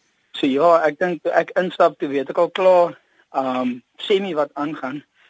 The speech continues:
Ehm, die beginprosesse moes 'n mens maar vinnig, vinnig aan weer leer. Maar ja, ja, ek het, ek voel ek het voldoende,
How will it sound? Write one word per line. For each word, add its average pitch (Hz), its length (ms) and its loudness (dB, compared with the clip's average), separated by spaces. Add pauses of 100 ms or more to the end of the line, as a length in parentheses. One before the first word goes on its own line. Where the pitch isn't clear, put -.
(140)
Ehm, 131 280 0
die 135 100 -2
beginprosesse 165 840 -2
moes 147 220 -6
'n 160 80 -2
mens 143 200 -2
maar 156 220 -2
vinnig, 175 400 0 (460)
vinnig 180 300 2
aan 139 180 2
weer 139 140 2
leer. 131 400 0 (380)
Maar 127 120 0
ja, 127 320 4 (160)
ja, 131 240 2
ek 123 160 -2
het, 160 160 -4
ek 143 240 -2
voel 160 120 2
ek 143 100 4
het 147 120 -12
voldoende, 135 720 2